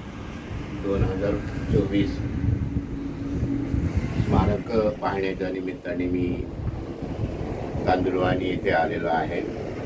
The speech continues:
आणि तांदुळवाणी येथे दोन स्मारकं भागवत सोनकुवर सरांनी बांधली, उभी केली.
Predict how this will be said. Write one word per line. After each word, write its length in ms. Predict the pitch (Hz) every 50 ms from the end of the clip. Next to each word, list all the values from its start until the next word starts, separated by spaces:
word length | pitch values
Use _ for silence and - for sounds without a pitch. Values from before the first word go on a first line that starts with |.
| - - - - - - - - - - - - - - - - - - - - - -
आणि 460 | - 90 92 95 98 101 101 101 95 92 - - - - - - - - - - - - - - - - - - - - - - - - - - - - - - - - - - - - - - - - - 139 - - - - - - - - - - - - - - - - - - - - - - -
तांदुळवाणी 540 | 95 95 101 101 104 107 107 107 107 107 107
येथे 280 | 104 101 101 110 104
दोन 280 | 98 98 98 101 101 98
स्मारकं 480 | - 104 92 90 90 87 82 85 90 90
भागवत 380 | 87 87 80 80 87 87 87 - - - - - - - - -
सोनकुवर 540 | - 85 82 82 - - 87 85 85 87
सरांनी 480 | 85 - - 85 80 78 78 78 80 82
बांधली, 600 | 80 - 90 85 80 80 80 78 160 85 92 95 - - - - - - - - - - - - - - - -
उभी 260 | - 82 87 92 95 85
केली. 360 | - 85 82 78 85 90